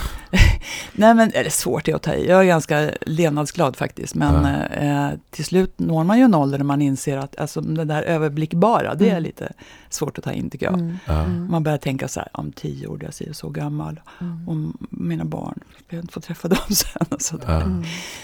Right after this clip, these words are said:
Speaker 1: Det, ja.
Speaker 2: Hur, hur
Speaker 1: Det
Speaker 2: gammal känner du dig som? Man, ibland så har man en sån här ålder där man,
Speaker 1: Ja.
Speaker 2: eh, det här är min, det här är min egentliga ålder.
Speaker 1: Ja, men de flesta tycker väl att de är, känner sig, känner sig väl mycket yngre.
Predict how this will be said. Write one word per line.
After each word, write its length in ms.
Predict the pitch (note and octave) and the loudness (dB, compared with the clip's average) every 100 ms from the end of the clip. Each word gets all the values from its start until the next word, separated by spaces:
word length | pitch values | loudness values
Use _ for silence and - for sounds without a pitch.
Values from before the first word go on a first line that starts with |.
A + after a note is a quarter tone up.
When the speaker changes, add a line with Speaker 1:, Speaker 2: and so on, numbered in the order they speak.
| - _ | -20 _
Speaker 1:
Det, 600 | - F3 F3+ E3+ E3+ E3+ - | -8 2 4 4 2 -2 0
ja. 220 | - - - _ - - | 0 0 -6 _ -12 2
Speaker 2:
Hur, 280 | A#2+ - | 4 4
hur 140 | A2 A#2 | 4 4
Speaker 1:
Det 60 | |
Speaker 2:
gammal 680 | A#2+ G#2+ G#2+ G#2+ G#2 G2+ - - | 4 4 4 2 2 0 -4 -8
känner 340 | - C3+ C3+ | -2 -2 0
du 80 | A2 | -4
dig 200 | C#2 E2+ | -4 -6
som? 160 | - - - F2+ | -8 -8 -8 -8
Man, 160 | F#2+ G2 | -4 2
ibland 220 | G2+ F#3 | 8 8
så 80 | A#2+ | 8
har 120 | A2 | 8
man 120 | A2 | 6
en 60 | G2 | 6
sån 100 | G2 | 4
här 160 | F#2+ A2+ | 4 6
ålder 320 | B2 A#2 G2 | 4 4 2
där 100 | E2+ | 2
man, 260 | E2+ E2+ - - | 0 -2 -6 -4
Speaker 1:
Ja. 440 | F3 F3 F3 F3 B2 | 2 4 6 4 4
Speaker 2:
eh, 200 | E2+ E2 E2+ F2 - - | 2 0 -4 -8 -14 -10
det 60 | - | -4
här 220 | A2 G2+ | 0 0
är 60 | F2 | 0
min, 200 | D#2 D2+ D#2+ - | -2 -4 -8 -6
det 60 | F#2 | 0
här 100 | G#2 | 0
är 40 | |
min 160 | E2 D#2+ | 2 0
egentliga 500 | D#2+ E2+ E2+ D#2+ E2 | 0 0 -2 -4 -4
ålder. 360 | G2 F#2 - F#2 - - - - | -4 -6 -8 -8 -10 -16 -12 0
Speaker 1:
Ja, 100 | E3+ | 4
men 140 | E3 | 6
de 120 | E3 | 4
flesta 640 | F3+ D#3+ - F3+ F#3 F3 - - G1+ - - D3 | 6 4 6 8 8 6 2 -6 -14 -14 -12 -2
tycker 200 | F3 - | -2 0
väl 120 | D#3 | 0
att 100 | D3 | 0
de 200 | D3 C#3+ | 0 2
är, 320 | C#3 C3+ C3+ - - | 2 2 0 -4 -8
känner 260 | - D3 C3+ | 0 2 2
sig, 160 | - C3 | -2 -4
känner 260 | - D3 D3+ | 2 2 6
sig 140 | B3+ | 8
väl 100 | B3 | 8
mycket 180 | F3 D3 | 6 4
yngre. 400 | D3+ G3 E3 D#3+ | 4 4 2 -2